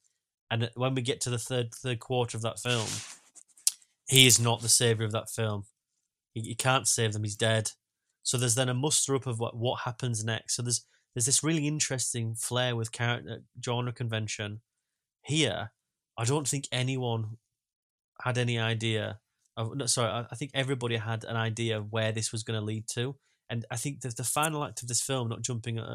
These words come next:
at the gun here, but the final act of the film also defines this, th-, this feature in, as a whole, in that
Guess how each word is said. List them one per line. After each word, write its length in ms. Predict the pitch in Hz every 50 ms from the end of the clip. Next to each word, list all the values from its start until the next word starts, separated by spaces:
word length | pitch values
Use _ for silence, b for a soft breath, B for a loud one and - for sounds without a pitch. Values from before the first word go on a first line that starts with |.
| - -
at 60 | -
the 100 | 120 113
gun 220 | 113 120 120 113
here, 320 | 110 107 107 - 80 104 - _ _ _ _ _ _ _
but 100 | - 127
the 60 | 117
final 280 | - - 147 147 147
act 160 | 123 117 - -
of 80 | 123 113
the 60 | -
film 180 | 135 127 117 -
also 360 | - 123 139 135 - - 135
defines 580 | 120 135 120 - - 123 123 123 120 110 107 107
this, 280 | 117 113 110 - -
th-, 200 | - - 110 - 101
this 160 | 117 110 -
feature 360 | - - 113 - - - 113
in, 80 | 110 107
as 180 | - 110 113
a 60 | 113
whole, 340 | 107 110 110 117 117 117 117
in 120 | 113 110 110
that 180 | 107 101 -